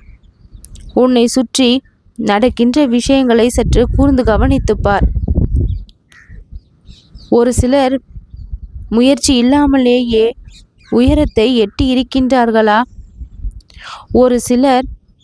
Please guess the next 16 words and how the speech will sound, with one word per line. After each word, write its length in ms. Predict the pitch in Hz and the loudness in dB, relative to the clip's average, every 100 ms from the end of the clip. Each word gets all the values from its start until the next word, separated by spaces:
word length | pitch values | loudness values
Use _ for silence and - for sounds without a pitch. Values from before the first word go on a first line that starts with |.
| - | 0
பிறரை 320 | 254 240 233 | 2 2 0
பற்றி 320 | 220 254 285 277 | -2 -2 -2 -2
குறை 280 | 247 240 - | 0 0 0
கூறிக்கொண்டே 600 | 262 285 262 262 240 254 | 0 0 0 -2 2 0
வாழ்க்கையை 460 | 247 233 277 269 247 | 2 0 0 0 0
நடத்தி 320 | 220 262 277 | 0 0 -2
கொண்டிருக்கின்றார்களா? 1040 | - 233 226 226 226 220 220 214 214 214 233 - - _ - _ - - - - - - 240 | -2 0 0 -2 -2 0 0 2 2 2 0 -4 -20 _ -20 _ -20 -20 -20 -20 -20 -6 0
ஒரு 220 | 247 240 | 2 2
சிலர் 380 | - 262 240 240 | 0 0 0 0
பொறாமை 440 | 220 220 277 277 262 | 0 2 0 0 0
எண்ணத்தாலேயே 920 | 233 254 294 277 262 254 247 240 233 240 269 _ _ _ - - - _ _ - | 0 0 0 0 0 2 0 2 0 0 -6 _ _ _ -20 -20 -20 _ _ -4
அனுதினமும் 720 | 240 254 240 240 285 311 269 | 0 0 2 2 0 0 0
வாழ்ந்து 340 | 233 277 285 277 | 0 0 -4 -2
கொண்டிருக்கின்றார்களா? 1080 | 254 254 247 - 247 240 226 220 214 208 233 _ - - - _ - - - - | 0 0 0 0 -2 0 0 2 2 2 0 _ -20 -20 -20 _ -20 -20 -14 0
ஒரு 240 | 247 240 | 2 2
சிலர் 420 | 220 262 269 247 | 0 0 2 0